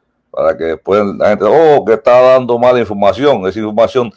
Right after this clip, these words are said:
tú la puedes buscar por internet, ¿no? Quizás no esté actualizada. Pero tampoco fui director técnico del equipo olímpico cubano. Tuve diecisiete años como,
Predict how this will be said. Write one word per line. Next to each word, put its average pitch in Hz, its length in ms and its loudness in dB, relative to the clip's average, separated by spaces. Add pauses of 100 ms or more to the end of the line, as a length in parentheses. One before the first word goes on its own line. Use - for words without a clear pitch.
(300)
tú 120 80 -4
la 120 100 2
puedes 123 180 2
buscar 123 380 2
por 107 160 -2
internet, 113 380 -4
¿no? 120 120 -2
Quizás 110 360 -2
no 101 300 -6
esté 110 200 -2
actualizada. 82 720 -2 (880)
Pero 110 540 2
tampoco 135 440 0
fui 147 120 -4
director 131 340 -2
técnico 131 380 -4
del 107 100 -4
equipo 107 220 -8
olímpico 104 400 -6
cubano. 101 500 -2
Tuve 110 200 -4
diecisiete 110 800 -2
años 135 320 0
como, 107 500 -2